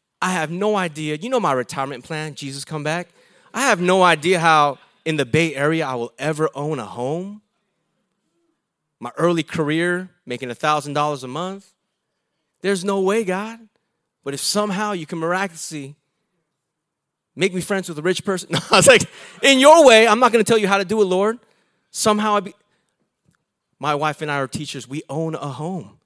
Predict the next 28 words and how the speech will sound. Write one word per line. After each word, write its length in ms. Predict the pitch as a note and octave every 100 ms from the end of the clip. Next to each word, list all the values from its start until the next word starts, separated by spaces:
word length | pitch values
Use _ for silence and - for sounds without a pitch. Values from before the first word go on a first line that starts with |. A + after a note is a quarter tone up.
| _ -
It's 180 | C3
a 60 | D3+
miracle. 560 | C3+ F3+ E3 - G2 F2 _
The 80 | C3+
story 300 | - D#3+ D#3
behind 340 | C#3 E3 F#3+
it. 140 | F3+ - _ _ _ _ _ _ _ _ _ _ _ _ _
Every, 280 | G3+ A#3 A3+
yeah. 360 | C#3 A3+ D4 F3 - _ -
And 180 | A3 B3
here's 220 | - D4 D4+
the 80 |
thing. 280 | D4+ D#4+ D#3+ - - _ _
W-, 180 | - F#3
really 220 | F#3+ B3+ A#3+
quick, 240 | B3+ F#3
this 140 | A#3+
wasn't 220 | A#3 F#3+ D#3
part 140 | F3+
of 60 | D3+
the 40 |
message, 380 | D#3+ F#3+ C3 -
but 240 | C3+ B2 _
the 100 | C#3+
word 240 | C#3+ F#3
testimony 560 | - E3+ - F#3 F3+ E3+
in 60 | C3+
Hebrew 360 | E3+ F#3 A3+